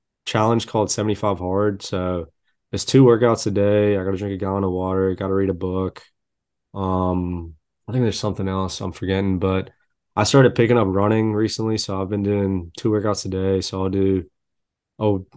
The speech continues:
traditional, like, strength training workout, then running. So that's been keeping my days busy. It's been a lot of fun. Been getting better and better at running. So hopefully, no, no guarantees, no promises, but hopefully I could sign up for, like, a half marathon or a marathon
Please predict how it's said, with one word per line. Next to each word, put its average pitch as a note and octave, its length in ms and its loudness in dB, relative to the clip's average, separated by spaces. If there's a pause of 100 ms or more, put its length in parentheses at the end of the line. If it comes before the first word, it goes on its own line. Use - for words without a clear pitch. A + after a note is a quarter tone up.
(160)
traditional, A2 560 0
like, F#2+ 260 -2
strength G2+ 300 -4
training G2 200 -2
workout, F#2+ 480 -4
then F#2 120 -4
running. F#2+ 560 -2
So F2+ 360 -2
that's A#2+ 180 4
been D3 120 4
keeping A#2 180 4
my A2 120 4
days G#2 300 4
busy. G2 360 2
It's F2+ 80 -2
been G2+ 140 -6
a F#2+ 100 -4
lot F#2+ 340 -2
of F#2+ 80 -6
fun. F#2 460 -4 (380)
Been G2 120 -2
getting F#2+ 520 -2 (420)
better A2+ 220 4
and G#2 80 2
better G2+ 280 2
at F2+ 60 -2
running. F#2+ 300 -2
So F2+ 480 -8 (480)
hopefully, F3+ 640 6
no, D3+ 300 6
no B2+ 220 2
guarantees, C3+ 540 2
no A#2 120 0
promises, A2 520 -2
but G2+ 120 -6
hopefully A2+ 380 -2
I G#2+ 100 -2
could G2+ 400 -6 (260)
sign G#2+ 240 -2
up G2+ 140 -2
for, G2+ 340 -2
like, G2 180 -4
a F#2 60 -4
half G2 240 -2
marathon F#2+ 480 -4
or F#2+ 80 -2
a F#2 60 -2
marathon F#2 760 -4